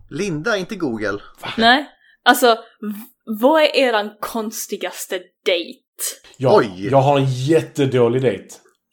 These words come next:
Speaker 3: Ja, kör på.
Speaker 2: Men alltså, d-, den, den är inte så här tragi-, eller den är tragisk, men den, den är inte så där <laughs> haha, tragisk.
Speaker 3: Mm.
Speaker 2: Eh, jag och ett ex vi hade varit tillsammans i några månader, eller nej, det var nog,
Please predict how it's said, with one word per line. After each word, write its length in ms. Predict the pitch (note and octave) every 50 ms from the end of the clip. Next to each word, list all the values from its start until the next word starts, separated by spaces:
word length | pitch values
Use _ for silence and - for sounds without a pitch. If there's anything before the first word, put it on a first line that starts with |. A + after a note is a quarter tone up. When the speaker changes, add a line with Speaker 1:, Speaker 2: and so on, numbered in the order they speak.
| _ _ _ -
Speaker 3:
Ja, 300 | A3+ A#3 A#3+ A3+ - - A3
kör 240 | - - B3 G3+ G3
på. 280 | - - F#3 F#3 - -
Speaker 2:
Men 120 | C3 C3 C3+
alltså, 200 | C3 C3+ D3+ D3+
d-, 140 | D3+ D3+ -
den, 340 | D3+ C3+ D#3 D#3 D#3 D3+ D3
den 140 | D3+ D#3 E3+
är 40 | E3+
inte 120 | E3+ D#3+
så 100 | - E3
här 80 | D#3 C#3+ -
tragi-, 540 | - F3 C#3+ A2+ G#2 G2+ G2+ A2+ B2 - -
eller 140 | C3 B2+ B2
den 140 | C3 C3+ C#3+
är 60 | D3
tragisk, 540 | C#3+ - D#3+ B2+ G#2+ G2+ G#2 G#2+ G#2 - A#2
men 100 | A2 A2
den, 80 | - - - -
den 80 | B2+ B2+
är 40 | C3
inte 120 | C3 B2+ A#2
så 100 | - B2
där 260 | A#2 A2 G#2 G2 G2+ - _ _ _
<laughs> 240 | _ _ _ _ -
haha, 480 | - D3 B2 A#2+ B2+ B2 B2 A#2+ A#2 A2+ - -
tragisk. 480 | A2+ F#2+ F#2 F#2+ G2 B2+ C3+ - - _ _ _ _ _ _ _ - _ - -
Speaker 3:
Mm. 240 | G#3 G3 G3 G3+ G#3+ A3+ - _ _ _ _ -
Speaker 2:
Eh, 280 | A2+ A2+ A2+ A2 A2+ A2+ -
jag 260 | C#3 D3 C#3+ C#3 C3+
och 60 | -
ett 60 | D#3+
ex 300 | C#3+ C#3 C#3+ - - - - - - - - _ _ _ _ _ - F3+
vi 60 | D#3+
hade 120 | D3+ C3+ C3
varit 100 | C3 C3
tillsammans 520 | C3 - D3+ C3 A#2 A2 A2 G#2+ G2+ G#2+
i 120 | A2+ G#2+
några 220 | G#2 A2 A2 G#2+ G#2+
månader, 600 | A2+ B2+ C3 C3 B2+ B2+ B2 B2+ B2+ B2+ B2 B2
eller 240 | A#2 A#2 A#2 A2+ - -
nej, 160 | A#2+ A#2 A#2
det 60 | A2+
var 80 | A2+ A#2+
nog, 160 | B2 G2+